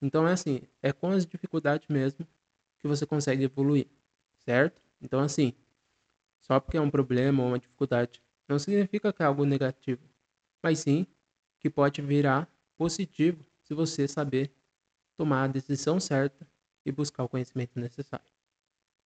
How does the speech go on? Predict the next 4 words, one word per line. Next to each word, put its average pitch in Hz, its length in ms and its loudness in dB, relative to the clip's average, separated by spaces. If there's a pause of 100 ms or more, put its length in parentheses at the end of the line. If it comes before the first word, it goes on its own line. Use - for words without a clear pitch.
(140)
Ok? 185 280 4 (800)
Bom, 208 180 4 (920)
pra 247 140 6
começar, 156 440 4